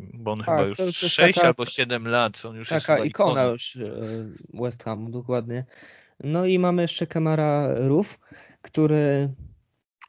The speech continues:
Speaker 2: który to, no, gra w rewelacji chyba ostatnich sezonów, czyli Glasgow Rangers. Tam też, e, kilka ładnych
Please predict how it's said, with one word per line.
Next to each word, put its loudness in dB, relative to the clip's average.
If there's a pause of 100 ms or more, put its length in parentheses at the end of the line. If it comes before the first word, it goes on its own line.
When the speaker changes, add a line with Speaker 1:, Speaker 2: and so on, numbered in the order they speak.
(200)
Speaker 2:
który 2
to, 0
no, 0
gra 2
w -6
rewelacji 0
chyba -2
ostatnich -4
sezonów, -2
czyli 0
Glasgow 2
Rangers. 0 (500)
Tam 2
też, 0
e, 4
kilka -2
ładnych 0